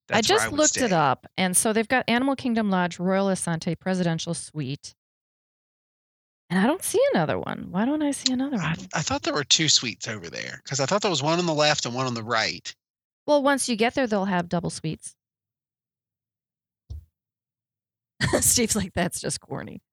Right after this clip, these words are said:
Speaker 2: That's corny, Lisa.
Speaker 1: All right. Sorry, I was trying to be nice.
Speaker 2: Uh, that's not too bad.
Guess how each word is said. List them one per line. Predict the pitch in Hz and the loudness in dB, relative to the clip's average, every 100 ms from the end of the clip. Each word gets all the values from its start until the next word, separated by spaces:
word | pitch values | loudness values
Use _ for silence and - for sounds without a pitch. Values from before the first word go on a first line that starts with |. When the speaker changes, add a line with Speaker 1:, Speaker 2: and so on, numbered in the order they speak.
| _ - _ | _ -20 _
Speaker 2:
That's | - 123 123 - | -2 0 0 -4
corny, | - - - | -10 -14 -12
Lisa. | 55 52 - - | -12 -8 -6 0
Speaker 1:
All | 220 247 233 | 2 4 4
right. | 165 156 160 | 2 0 0
Sorry, | 208 175 | 2 4
I | |
was | 185 | 2
trying | - 175 | 2 0
to | |
be | 156 | 0
nice. | 135 - | 0 2
Speaker 2:
Uh, | 175 185 180 175 175 175 170 165 165 165 160 160 156 | 4 4 4 4 4 4 2 2 2 2 2 2 2
that's | 151 - | 0 0
not | 131 110 | -2 -4
too | - | -6
bad. | - - - | -6 -6 -6